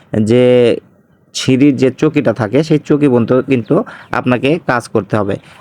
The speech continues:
আজকে আমি আপনাদের সাথে শেয়ার করব যে আমাদের একটি সিঁড়ির কাজ করতে কতটুকু মালামাল লাগবে এবং কত টাকা খরচ হবে সেই বিষয় নিয়ে। আসুন আমরা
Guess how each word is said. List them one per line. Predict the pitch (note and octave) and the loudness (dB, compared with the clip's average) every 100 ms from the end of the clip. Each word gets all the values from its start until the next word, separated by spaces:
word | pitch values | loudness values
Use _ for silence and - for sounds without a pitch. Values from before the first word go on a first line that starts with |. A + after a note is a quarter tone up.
| - | -6
আজকে | B2 C3+ - | -6 -2 0
আমি | D3 C#3 D3 | 0 2 2
আপনাদের | C3+ C3+ C3 | 2 0 -2
সাথে | A#2+ A#2+ A#2+ | 0 -2 -2
শেয়ার | - B2 A2 | 0 0 2
করব | A#2 A2+ C3+ | 0 2 2
যে | C3 A#2 A#2+ B2+ | 2 2 2 2
আমাদের | - A#2 B2 B2 C3 - | 0 -2 2 2 2 0
একটি | B2 - C#3+ | -4 -2 -2
সিঁড়ির | C3+ - - C#3 C#3 D#3+ D#3 C#3 | -2 -4 -2 2 4 4 4 0
কাজ | C3 B2 A#2+ | -2 -2 -2
করতে | - B2 A#2 - C3+ F3 A#3 - - _ - | -4 0 0 0 0 0 -2 -12 -20 _ -4
কতটুকু | C3 C#3+ C3+ B2+ | -2 0 0 2
মালামাল | B2 A#2+ A#2+ B2 | 2 2 2 2
লাগবে | B2 A2+ A2+ C3 | 2 2 2 2
এবং | A#2 C#3+ C#3 | 2 0 0
কত | C3 A#2+ B2 | -2 0 -2
টাকা | A#2+ A2+ B2 D3 - | -2 -2 0 -2 -4
খরচ | - B2 A#2 G#2+ | -2 0 0 0
হবে | G#2 C3 | 0 0
সেই | - C3 B2 | 0 2 2
বিষয় | A2 - G#2+ | 0 -2 -2
নিয়ে। | G#2 - - | -2 -4 -6
আসুন | - A#2 C3+ | -6 -2 0
আমরা | B2+ A2+ | 0 2